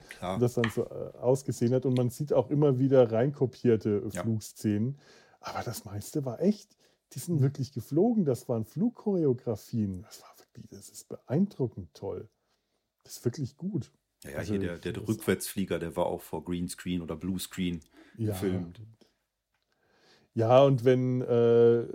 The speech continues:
Speaker 2: äh, Graf Ponticelli zwischen die beiden, äh, äh, Heißluftballons
Speaker 3: Ballons.
Speaker 2: gerät, dann sieht man auch die Stanzmarken, also die, die Kanten und so. Das,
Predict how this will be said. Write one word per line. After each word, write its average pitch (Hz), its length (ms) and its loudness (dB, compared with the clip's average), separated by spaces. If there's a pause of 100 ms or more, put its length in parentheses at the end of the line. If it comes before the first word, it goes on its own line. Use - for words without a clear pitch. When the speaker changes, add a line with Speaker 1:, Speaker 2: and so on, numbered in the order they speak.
(160)
Speaker 2:
äh, 110 60 -2
Graf 120 380 0
Ponticelli 123 640 2
zwischen 123 440 -2
die 110 540 2
beiden, 110 760 0
äh, 107 480 -2
äh, 104 60 -4 (1300)
Heißluftballons 120 380 2
Speaker 3:
Ballons. 113 460 2
Speaker 2:
gerät, 104 400 -2
dann 104 120 -8
sieht - 260 -10
man 113 160 -8
auch 104 320 0
die - 160 -20
Stanzmarken, 104 1300 -8
also 98 280 -10
die, 104 180 -14
die - 160 -20
Kanten 104 520 -8
und 98 160 -8
so. 98 200 -6
Das, - 240 -14